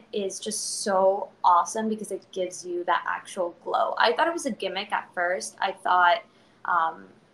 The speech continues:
it wouldn't actually make my skin glow, but it actually really does. Every time I apply it on, and let me see if I can, like, apply a little bit onto at least my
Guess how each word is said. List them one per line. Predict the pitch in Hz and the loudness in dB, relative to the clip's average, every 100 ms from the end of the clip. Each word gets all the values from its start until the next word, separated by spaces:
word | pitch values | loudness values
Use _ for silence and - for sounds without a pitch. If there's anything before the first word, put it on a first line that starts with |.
| _ _ - | _ _ -6
it | 202 | -4
wouldn't | 202 196 - | -4 -4 0
actually | 185 - 220 | 0 0 -6
make | 196 185 196 | -4 -6 -6
my | 185 | -6
skin | 175 - 180 180 | -6 -8 -8 -6
glow, | 175 170 165 180 226 - | 0 2 2 0 -4 -2
but | 196 180 175 175 - _ _ - | 4 6 6 0 -6 _ _ -10
it | 208 | 0
actually | 196 - 392 254 | 0 2 -2 0
really | 220 208 | 0 0
does. | 185 175 170 - _ - | 4 4 2 -8 _ -2
Every | 220 285 | 0 0
time | 311 320 | 0 0
I | 269 | 0
apply | - 196 185 | 0 2 2
it | 208 - | 2 -2
on, | 180 180 214 | 0 0 -2
and | 208 | -6
let | 208 | -6
me | - | -8
see | 294 | -8
if | 285 226 | -6 -6
I | |
can, | 220 202 | -6 -14
like, | 190 185 | -12 -16
apply | - 185 175 | -6 -4 -4
a | |
little | 175 180 | -4 -8
bit | 180 - | -8 -8
onto | 180 - | -12 -12
at | - 185 190 | -8 -10 -10
least | 180 | -16
my | - | -14